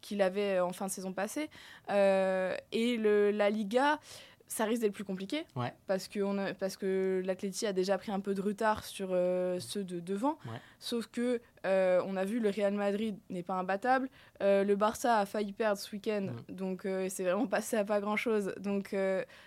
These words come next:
Speaker 1: c'est, et là, on a donc Girona qui est deuxième. Euh, c'est des équipes qui sont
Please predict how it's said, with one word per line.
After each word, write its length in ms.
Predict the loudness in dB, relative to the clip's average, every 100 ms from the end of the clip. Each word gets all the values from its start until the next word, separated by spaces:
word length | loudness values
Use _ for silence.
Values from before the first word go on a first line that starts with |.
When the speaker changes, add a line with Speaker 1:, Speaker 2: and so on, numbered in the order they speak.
| -16
Speaker 1:
c'est, 580 | -8 -2 2 2 2 -2 _ _ -8
et 120 | -2 4
là, 160 | 4
on 80 | 4
a 80 | 0
donc 200 | 0 -2
Girona 420 | 0 0 0 -2
qui 100 | -4
est 40 | -4
deuxième. 520 | -4 -2 0 2 0 -4 -4
Euh, 440 | 0 2 0 -2 -6
c'est 260 | -6 -6
des 180 | -4 -4
équipes 220 | -4 -6
qui 140 | -6 -6
sont 280 | -2 -2